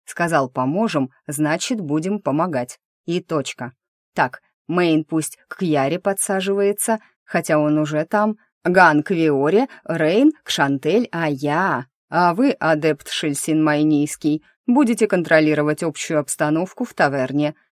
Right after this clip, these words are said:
перебил его ректор, вдруг облокотившись на стол и внезапно оказавшись ко мне ещё ближе, чем был до этого. «Астрид буду помогать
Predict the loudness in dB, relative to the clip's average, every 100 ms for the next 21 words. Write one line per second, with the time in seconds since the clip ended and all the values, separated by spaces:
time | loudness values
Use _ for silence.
0 | _ -4 -2 -2 -2 -2 -2 0 -2 -2
1 | -6 -6 _ -12 -2 0 0 -2 -2 -4
2 | -4 -6 -6 -8 -4 -4 -4 0 0 -2
3 | _ _ -2 0 0 0 0 0 0 0
4 | -2 -6 -4 -4 -4 -4 -4 -4 -2 0
5 | 0 0 -4 -4 -2 -2 -2 -4 _ _
6 | -4 -2 0 -2 -2 -2 -2 -4 -4 -6
7 | -8 _ _ _ _ _ 2 2 -2 -8
8 | -6 -4 -2 -2 -2 0 0 2 0 -2